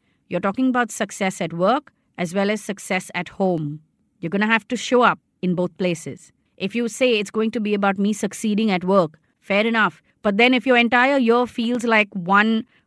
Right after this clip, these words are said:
of a workaholics, don't be surprised. Guys, think.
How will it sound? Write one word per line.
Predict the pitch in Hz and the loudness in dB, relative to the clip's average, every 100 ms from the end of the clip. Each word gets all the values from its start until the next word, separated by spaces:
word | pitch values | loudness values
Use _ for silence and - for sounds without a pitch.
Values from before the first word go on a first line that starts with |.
| - | -8
of | 202 | -2
a | 214 | 2
workaholics, | 185 196 196 277 277 285 339 359 - - _ _ _ | 4 4 6 4 6 4 2 -2 -12 -20 _ _ _
don't | 185 208 | 0 2
be | 226 226 | 0 -2
surprised. | 233 214 185 147 - - _ _ 190 | -2 2 0 0 -10 -20 _ _ -2
Guys, | 202 202 151 - _ _ _ | 2 2 -2 -8 _ _ _
think. | - 285 277 220 - | 2 4 4 2 -4